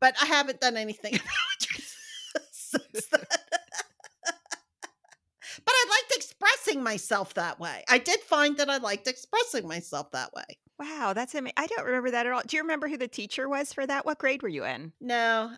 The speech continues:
Speaker 1: I don't know. <laughs> Somewhere in high school.
Speaker 2: <laughs>
Speaker 1: I liked the creative outlet that it gave me, and I liked creating something out of nothing.
Speaker 2: Yeah.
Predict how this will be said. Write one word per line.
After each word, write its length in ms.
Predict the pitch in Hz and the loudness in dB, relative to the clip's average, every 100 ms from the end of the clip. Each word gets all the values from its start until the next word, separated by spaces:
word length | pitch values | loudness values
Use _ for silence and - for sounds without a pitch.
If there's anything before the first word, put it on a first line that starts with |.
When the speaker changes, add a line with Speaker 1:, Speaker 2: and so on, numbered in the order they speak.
| - | -10
Speaker 1:
I 120 | - 277 | -2 0
don't 220 | 285 247 | 0 0
know. 240 | 185 190 - - - 214 | -4 -6 -10 -20 2 4
<laughs> 60 | - - - - - 359 - 370 - _ _ _ _ - - | 6 4 6 4 6 2 2 -2 -2 _ _ _ _ -18 -2
Somewhere 340 | - 415 359 | 0 4 4
in 80 | 214 | 2
high 140 | 165 | -2
school. 300 | 165 - - - - | -6 -10 -14 -16 -4
Speaker 2:
<laughs> 1200 | 139 - 240 - - - _ - _ - - - | -4 -4 -10 -10 -10 -10 _ -20 _ -20 -20 2
Speaker 1:
I 60 | 269 | 4
liked 320 | 269 302 - | 6 6 6
the 100 | 302 | 2
creative 600 | 294 277 233 214 208 185 | 2 2 2 4 4 4
outlet 520 | 190 190 - 147 147 - - | 4 2 0 -6 -8 -12 -6
that 240 | 175 160 | 2 2
it 180 | 143 143 | 2 0
gave 360 | 170 180 185 185 | 2 2 2 -2
me, 260 | 156 135 - | -4 -6 -4
and 100 | 185 | -2
I 60 | |
liked 380 | 170 185 190 - | 2 2 2 0
creating 500 | - 208 185 180 170 | 0 2 2 2 0
something 520 | 160 - 180 175 175 | 0 0 0 0 -2
out 200 | 170 160 | 0 0
of 180 | 156 180 | -2 -2
nothing. 560 | 165 156 151 - - - _ _ | 0 0 -2 -10 -16 -18 _ _
Speaker 2:
Yeah. 240 | 220 240 | -8 -8